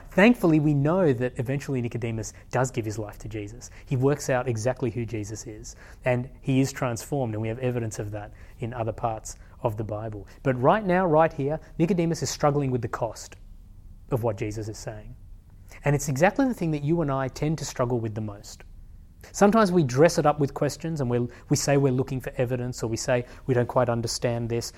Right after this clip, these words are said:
Uh, and sometimes those are heartfelt and sincere questions and obstacles to our faith. But once all of those things have been responded to, and because this message is true, there is always a response. Once that is all done,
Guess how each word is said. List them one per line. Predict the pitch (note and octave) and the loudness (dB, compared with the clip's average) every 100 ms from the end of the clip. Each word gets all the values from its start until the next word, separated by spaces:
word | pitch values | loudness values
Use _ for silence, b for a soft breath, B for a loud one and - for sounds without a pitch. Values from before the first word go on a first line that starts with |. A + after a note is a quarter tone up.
| B B - | B B -4
Uh, | C#3 C#3 | -2 0
and | D#3+ E3 | 0 -2
sometimes | - - A#3 G#3+ F#3 E3 - B - | -2 2 2 2 2 0 -4 B 2
those | E3 D#3 | 4 6
are | C#3 | 4
heartfelt | C#3 D3+ - C3 A#2+ | 2 0 0 -2 -2
and | C#3+ | -6
sincere | - B2 A2+ - D3+ G#2+ - - - - - - - - | -6 -6 -4 -2 -2 -2 -8 -20 -20 -20 -20 -20 -20 -6
questions | - C#3+ - B2 A2 | -2 0 -2 -6 -4
and | A#2+ | -2
obstacles | B2+ B2 - A#2 A2 G#2 | -2 -4 -6 -6 -6 -6
to | - A2+ | -6 -6
our | G#2+ | -6
faith. | - A#2 G#2+ - - B B | -8 -10 -10 -20 -20 B B
But | - | 4
once | D3+ C#4 - | 6 6 6
all | A#3 | 6
of | F3+ | 6
those | E3+ F3+ | 4 2
things | F3+ E3 | 0 -2
have | D3+ | 0
been | D3 C#3 | 0 0
responded | B2 - C#3+ D3 - | -4 -4 -4 -4 -6
to, | A#2+ G#2+ C3 B - | -10 -10 -14 B 2
and | D3+ | 4
because | D3 A3 | 8 6
this | E3 F3 | 6 4
message | D#3 D3+ D3 B2 | 2 0 0 0
is | - | -2
true, | - F3+ C#3 B - | 0 2 2 B -2
there | C3 | 2
is | A#2 | 6
always | D3 E3+ A2+ | 6 6 4
a | |
response. | G#2 G#2 - A2 D3 - - - - - - - b b - | -2 -8 -8 -8 -10 -16 -20 -20 -20 -20 -20 -20 b b 4
Once | G3+ A3+ | 4 6
that | A3+ | 6
is | G3+ | 6
all | E3+ D#3+ | 6 4
done, | C#3+ C#3 A#2+ | 2 0 -2